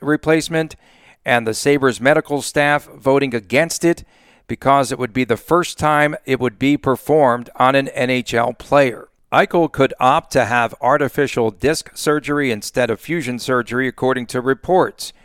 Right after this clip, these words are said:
He could be back skating with V G K as soon as March after the N H L and Olympics break. Kelly McCrimmon said today that Eichel has stayed in shape while awaiting surgery.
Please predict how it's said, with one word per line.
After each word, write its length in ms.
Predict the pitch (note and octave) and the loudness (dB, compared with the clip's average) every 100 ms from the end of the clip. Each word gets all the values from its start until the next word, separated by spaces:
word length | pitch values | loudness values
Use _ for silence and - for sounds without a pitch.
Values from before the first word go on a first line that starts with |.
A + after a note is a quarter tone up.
| _ | _
He 140 | - A#2 | -8 -4
could 180 | - A#2 | -2 -2
be 80 | |
back 320 | A2+ A#2+ B2+ - | -2 0 0 -2
skating 400 | - C#3+ D3+ C3+ | -4 -2 -2 -2
with 160 | A#2+ | -4
V 180 | - B2 | -4 -6
G 160 | A3 A3+ | -4 -4
K 360 | A2+ A#2 B2+ | 0 0 0
as 200 | - B2+ | -2 -4
soon 200 | - D3 | -2 -2
as 180 | A#2+ - | -2 -2
March 440 | B2+ E3+ C3 - - | 2 4 2 -2 -8
after 320 | C3 C3+ - | -4 -4 -4
the 200 | A2+ A#2 | -4 -2
N 120 | C#3 | 0
H 280 | D#3+ B2+ - | 0 -2 0
L 340 | A#2 A2+ C#3 - - - - | 2 2 2 -2 -18 -14 -6
and 160 | B2+ | 0
Olympics 500 | D3 B2+ A2 A#2+ - | 2 2 0 -2 -6
break. 560 | - A#2 D3+ B2+ - - _ _ _ _ - | -6 2 2 2 -6 -20 _ _ _ _ 0
Kelly 260 | E3 F#3+ | 2 4
McCrimmon 520 | D#3 C#3 - F#3+ E3+ | 2 -2 0 0 0
said 260 | B2 C3+ B2+ | 0 -2 -2
today 500 | - A#2 A#2 A#2+ D3+ _ _ _ A#2 | -4 0 2 2 0 _ _ _ -2
that 200 | A#2+ - | 0 2
Eichel 340 | C#3 F3 E3 | 2 4 0
has 180 | A#2+ A#2+ | 2 -2
stayed 260 | - C#3 A#2+ | 0 0 0
in 100 | A2 | -4
shape 440 | - B2+ D#3 - | -2 0 0 -4
while 280 | A#2 A#2+ A#2+ | 0 2 2
awaiting 340 | A2+ B2 A2+ | 2 0 -2
surgery. 640 | - D3 D#3 D#3 E3 E3 | -2 0 0 2 2 0